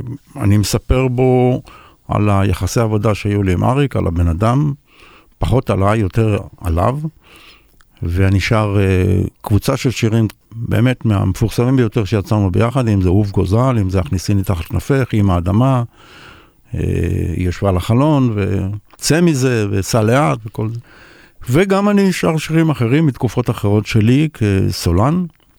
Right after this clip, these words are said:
גם מהתקופה הטורקית שלי וגם מהתקופה הלא טורקית שלי. זה ב-, פחות או יותר המכלול של המופע הזה. אה,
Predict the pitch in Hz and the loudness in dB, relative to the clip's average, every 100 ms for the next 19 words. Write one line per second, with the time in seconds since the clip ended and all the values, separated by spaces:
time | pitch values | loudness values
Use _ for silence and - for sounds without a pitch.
0 | - 104 113 104 - - 95 - 87 - | -4 0 0 0 -4 -2 -2 -2 -2 -2
1 | 175 151 139 127 101 98 98 98 95 - | 0 0 0 0 0 0 2 0 -2 -6
2 | 95 - 92 92 95 104 _ _ - 92 | -6 -2 -2 0 -2 -6 _ _ -6 -2
3 | 92 120 156 151 131 127 - 113 117 113 | 0 0 0 -4 -4 -6 -4 -6 -6 -10
4 | - - - - - - _ _ - 123 | -18 -20 -20 -20 -20 -20 _ _ -4 0
5 | 165 147 143 - 120 135 131 113 123 120 | 0 0 0 -2 0 0 2 0 2 2
6 | 101 95 92 98 - 101 139 120 120 110 | 2 2 2 0 0 0 2 2 2 0
7 | 113 98 90 85 101 87 80 80 104 - | -2 0 0 0 0 0 -2 -6 -8 -14
8 | - - - _ _ - | -20 -20 -20 _ _ -4